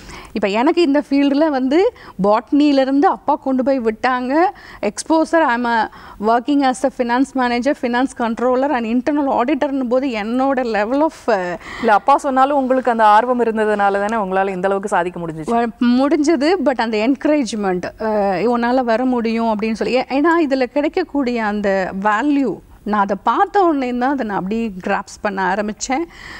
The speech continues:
Speaker 1: அஹ், க-, கல்யாணம் ஆனாலும் continue பண்ண ஆரம்பிச்சேன். அப்பதான் எனக்கு ஒரு thought, நான் ஏதாவது புதுசா ஒண்ணு பண்ணணும், அது வந்து ஒரு, அஹ், எனக்கு ஒரு அடையாளமா இருக்கணும்னு சொல்லி நான் ஆரம்பிச்சது தான், அஹ், என்னுடைய பிறந்த நாள்ல தான் நான்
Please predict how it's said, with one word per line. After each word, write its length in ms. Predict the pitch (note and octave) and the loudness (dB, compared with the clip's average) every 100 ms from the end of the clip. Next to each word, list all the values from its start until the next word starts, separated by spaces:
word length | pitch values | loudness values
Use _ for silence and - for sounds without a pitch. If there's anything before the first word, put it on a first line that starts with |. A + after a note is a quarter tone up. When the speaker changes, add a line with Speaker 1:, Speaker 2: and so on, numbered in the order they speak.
| - - | -14 -4
Speaker 1:
அஹ், 380 | F#3+ F#3+ F#3 G3 | 2 2 2 0
க-, 240 | C#4+ A3+ A3 | -2 -2 -2
கல்யாணம் 380 | A#3 C4+ D4+ C4+ | -2 0 2 2
ஆனாலும் 400 | B3 A#3+ B3 B3+ | 0 0 0 0
continue 340 | A3+ A3 C#4 | -4 0 0
பண்ண 340 | C4 A3+ A3 A3 | 2 0 0 -2
ஆரம்பிச்சேன். 360 | G#3+ G#3 C4+ C4+ | -4 -2 0 -2
அப்பதான் 360 | - E4+ G#4 | -2 0 2
எனக்கு 240 | F#4+ C4+ G#3 | 2 0 0
ஒரு 140 | G3 - | -4 -2
thought, 260 | G#3 G3+ | -2 -2
நான் 320 | A3 B3 D#4+ C#4 | -2 0 2 0
ஏதாவது 320 | G#3 A#3 A#3+ A#3 | 0 0 0 -4
புதுசா 280 | G#3 G#3 B3+ | -6 -4 -4
ஒண்ணு 140 | G#3 F3+ A3+ | -4 -6 -4
பண்ணணும், 380 | A3+ A#3+ G#3 - | -2 -2 -4 -8
அது 320 | G3 G#3+ B3 | -6 -2 -2
வந்து 300 | A#3+ A#3 C#4 | 0 -2 0
ஒரு, 200 | B3+ G3+ F#3+ F3+ - - - - | 0 2 0 -2 -8 -20 -18 -12
அஹ், 180 | - G#3 | -6 -4
எனக்கு 360 | A3+ B3+ F4+ F#4+ | -2 0 0 2
ஒரு 120 | D4+ | 2
அடையாளமா 520 | G3+ A3 A#3 A#3 A3 | 0 0 0 -2 -2
இருக்கணும்னு 500 | F#3+ A3 B3 B3 B3 | -2 -4 -4 -4 -2
சொல்லி 280 | C4 A3 A3+ | -4 -2 -2
நான் 200 | G3+ F3+ | -2 -2
ஆரம்பிச்சது 500 | G#3+ A#3+ G#3+ - G#3 | -2 -2 -4 -4 -4
தான், 440 | G3+ A#3+ A#3+ F#3 F3+ - - - - - | -2 -2 -2 -6 -8 -16 -20 -20 -12 -6
அஹ், 320 | F3 F3 E3+ | -4 -4 -2
என்னுடைய 400 | G#3 G#3+ A3+ G#3+ | -4 -4 -4 -4
பிறந்த 280 | G#3+ G#3+ A#3+ | -4 -4 -2
நாள்ல 280 | B3 A#3 A3+ | -2 -2 -2
தான் 180 | A#3+ | -2
நான் 120 | G3+ | -2